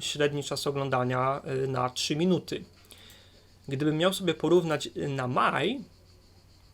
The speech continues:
to ten czas średni był wyższy, ponieważ nagrywałem inne troszkę treści, nie? Wszystko było spowodowane tym, że,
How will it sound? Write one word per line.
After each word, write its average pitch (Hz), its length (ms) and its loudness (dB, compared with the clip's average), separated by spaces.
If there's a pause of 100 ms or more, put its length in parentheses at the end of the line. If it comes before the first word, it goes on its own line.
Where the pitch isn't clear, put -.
(580)
to 143 100 -4
ten 135 220 0
czas 190 680 4 (160)
średni 170 440 2
był 165 160 2
wyższy, - 500 2 (140)
ponieważ 143 320 -4
nagrywałem 147 500 6
inne 156 240 -2
troszkę - 320 -6
treści, 147 560 0
nie? 127 220 -6 (720)
Wszystko - 320 -4
było 151 160 -2
spowodowane 151 680 0
tym, 156 320 0
że, 143 360 2